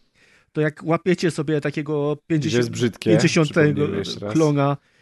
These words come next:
Speaker 1: takiego samego przeciwnika, ale możecie go rozerwać i teraz cała podłoga jest we krwi i przygrywa ta muzyka ostra, gitarowa, ówczesny, nowoczesny, stary heavy metal, to naprawdę można poczuć zew wilkołaka. Eee,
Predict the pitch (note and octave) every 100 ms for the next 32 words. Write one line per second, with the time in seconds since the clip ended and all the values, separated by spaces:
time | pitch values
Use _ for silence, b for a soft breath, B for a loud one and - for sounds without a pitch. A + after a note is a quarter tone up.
0 | b b C#3+ D3 D3+ D#3+ D3+ D3+ - D3
1 | D#3 C#3 C3+ E3 E3+ D#3+ E3+ D#3 D#3+ E3+
2 | F3 D3+ D3 B2+ B2 B2 D3 D#3 - E3
3 | D#3 D#3+ E3 D#3+ C#3+ C#3 - - - B2
4 | A#2+ b b b D3 - F#3 G3+ F#3+ F#3
5 | F3 E3+ D3+ C3 B2+ B2 B2 - B2+ B2
6 | C3+ C3 B2+ B2 B2 - - B2 - A#2+
7 | B2 B2 A#2 A#2 A#2+ - A#2+ A2+ A#2+ A2+
8 | A2+ B2 A2+ A2+ A2+ A#2 A#2 - - -
9 | - - - - - D#3+ A3+ B3 - G#3
10 | G3 A3+ G3 G3+ A3+ A#3+ - G#3+ - C#4
11 | - - - A3+ - C3+ G3 F3+ E3 D#3+
12 | E3 C#3+ A#2+ D#3+ B3 _ _ _ _ _
13 | _ _ _ _ - C3+ D3 D3+ D#3 D#3
14 | D#3+ D#3+